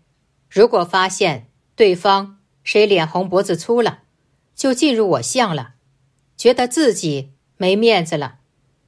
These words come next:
实在不行，把它写下来，先搁置在边上。用现在话讲，就是存大同，求小异。对一些名词、佛义的不理解，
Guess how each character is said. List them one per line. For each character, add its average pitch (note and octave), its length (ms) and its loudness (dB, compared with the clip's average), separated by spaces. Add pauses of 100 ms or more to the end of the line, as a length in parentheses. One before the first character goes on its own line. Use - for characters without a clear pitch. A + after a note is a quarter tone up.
(160)
实 G3 220 0
在 G#3 160 0
不 G3+ 160 -2
行， E3+ 420 -4 (220)
把 F3 140 0
它 F#3+ 120 -4
写 F3+ 220 -4
下 F3+ 240 -2
来， C3+ 240 -10 (500)
先 F#3+ 300 0
搁 A3+ 180 2
置 A3+ 140 0
在 E3+ 160 -4
边 E3+ 240 -4
上。 D3+ 280 -8 (680)
用 A#3+ 180 2
现 A#3+ 260 0
在 F#3 200 0
话 F3 200 0
讲， D3 380 -8 (320)
就 G3+ 240 4
是 D3+ 380 -4 (240)
存 F#3+ 280 2
大 B3+ 200 0
同， D#3+ 500 -4
求 F#3 260 0
小 D3 240 -2
异。 D#3+ 320 -8 (480)
对 A3 160 4
一 G3+ 120 -2
些 G#3 160 0
名 F#3+ 260 -4
词、 F3+ 460 -4 (180)
佛 F#3 300 2
义 B3+ 240 -4
的 C#3+ 180 -2
不 G3 160 -4
理 F3+ 220 -2
解， D3 260 -8